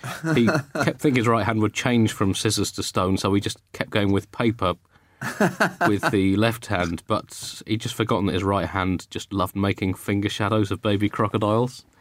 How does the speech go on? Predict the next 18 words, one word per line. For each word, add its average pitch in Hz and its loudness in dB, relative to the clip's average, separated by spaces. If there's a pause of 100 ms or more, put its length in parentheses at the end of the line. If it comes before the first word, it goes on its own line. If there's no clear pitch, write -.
(420)
<laughs> 294 -2 (1300)
And, 151 2 (160)
as 135 0
always, 156 6
the 127 2
section - 0
of 127 2
the 135 2
Bugle 131 6
is 127 0
going 127 4
straight 165 2
in 180 4
the 185 6
bin. 190 4
Now, 180 4
this 156 4
week, 180 2